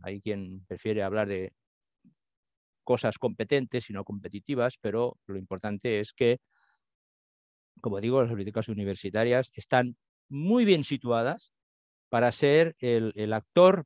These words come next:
perfecto para que la comunicación académica, eh, se, se tenga su máximo desarrollo en las mejores universidades del mundo. Vamos a ir ahora a qué es la,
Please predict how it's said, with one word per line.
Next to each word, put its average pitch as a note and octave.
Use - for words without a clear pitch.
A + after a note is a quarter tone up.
perfecto C3
para B2+
que B2
la A2+
comunicación G#2+
académica, A#2+
eh, G#2+
se, G#2+
se G2+
tenga D3
su C3+
máximo D3
desarrollo B2+
en A#2
las G#2+
mejores A#2
universidades G2+
del G2
mundo. F2+
Vamos G#3
a F3
ir F3+
ahora F3
a D3
qué E3+
es -
la, D#3